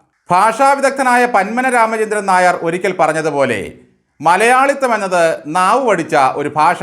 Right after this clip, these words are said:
കൂടിയാണ്. സിനിമയിൽ ജതിൻ രാംദാസ് പറഞ്ഞതുപോലെ നേതാവാണെന്ന് ഓരോരുത്തരും തീർച്ചയായി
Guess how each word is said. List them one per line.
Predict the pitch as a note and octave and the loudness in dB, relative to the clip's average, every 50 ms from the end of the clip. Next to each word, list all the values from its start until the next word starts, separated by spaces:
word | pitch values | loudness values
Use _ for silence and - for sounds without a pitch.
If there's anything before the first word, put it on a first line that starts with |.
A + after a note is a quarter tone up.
| F3 D#3 | -6 -6
കൂടിയാണ്. | C#3+ C3 A#2 G#2 G2 G2 G#2 B2+ D#3+ - - - - _ _ _ _ _ _ _ _ _ _ _ _ _ _ _ - | -6 -6 -4 -4 -4 -2 0 0 -2 -2 -4 -10 -20 _ _ _ _ _ _ _ _ _ _ _ _ _ _ _ -12
സിനിമയിൽ | - - F#3+ G#3 A#3 B3+ C4+ C#4 C#4+ C#4+ C4+ A3+ F3+ | -6 -4 -2 0 2 2 2 2 2 0 -2 -2 0
ജതിൻ | G#3 G#3+ G#3+ C4+ C4+ C4+ B3 | 0 0 0 0 0 0 0
രാംദാസ് | C4 B3+ B3+ B3 B3+ B3 B3 - B3+ A3 | 0 0 2 2 2 2 2 0 0 -2
പറഞ്ഞതുപോലെ | A3+ G3+ G3+ G#3 G#3 G3+ G3 F#3+ F#3 F3+ F3 E3+ D#3 D3+ D3+ - - - - _ _ _ _ - C#3 | -2 -2 -2 -4 -6 -4 -2 -2 0 0 2 0 0 -2 -4 -8 -14 -20 -20 _ _ _ _ -8 -4
നേതാവാണെന്ന് | E3 F#3+ A3 A#3+ A#3+ C4 C4 C4 A#3+ A#3 G#3+ G#3 G3+ G3 F#3+ F#3 F3 E3+ - C#3+ D3+ | 0 0 2 2 4 4 4 4 4 4 2 2 0 -2 -2 -2 -2 -2 -4 -4 -4
ഓരോരുത്തരും | F3+ G3+ G3+ G#3+ G#3+ G3+ G3 F#3+ F#3 E3+ D#3+ C#3+ C3+ C3+ C#3 C3+ | -2 -2 0 0 -2 -2 -4 -4 -4 -4 -6 -6 -8 -10 -10 -8
തീർച്ചയായി | E3 F#3+ A3+ A3+ - G3+ G3 F3+ F3 D#3+ | -6 -6 -6 -6 -4 -2 0 0 0 -2